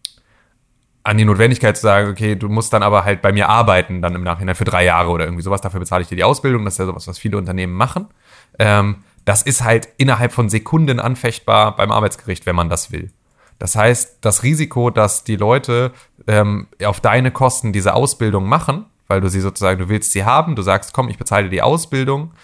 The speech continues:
ähm, und bezahle dir sozusagen währenddessen auch ein Ausbildungsgehalt und alles und dafür, ähm, arbeitest du dann aber bei mir.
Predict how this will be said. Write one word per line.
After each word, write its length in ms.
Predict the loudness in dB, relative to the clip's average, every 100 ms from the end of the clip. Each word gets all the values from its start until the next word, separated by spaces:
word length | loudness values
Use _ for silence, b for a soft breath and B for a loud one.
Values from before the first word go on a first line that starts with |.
| b b
ähm, 300 | 2 2 2
und 240 | 0 -2 -2
bezahle 260 | 0 0
dir 60 | 2
sozusagen 300 | 0 0 0
währenddessen 320 | -2 -2 -4
auch 60 | -2
ein 60 |
Ausbildungsgehalt 760 | -2 -2 -2 -2 -2 0 0 0
und 100 | -4
alles 300 | -4 -4 -6
und 100 | -4
dafür, 460 | -4 0 0 0 -2
ähm, 340 | -4 -4 -8 -2
arbeitest 340 | 0 2 0
du 40 | -2
dann 140 | -4
aber 160 | -4 -4
bei 100 | -4
mir. 360 | -4 -4 -6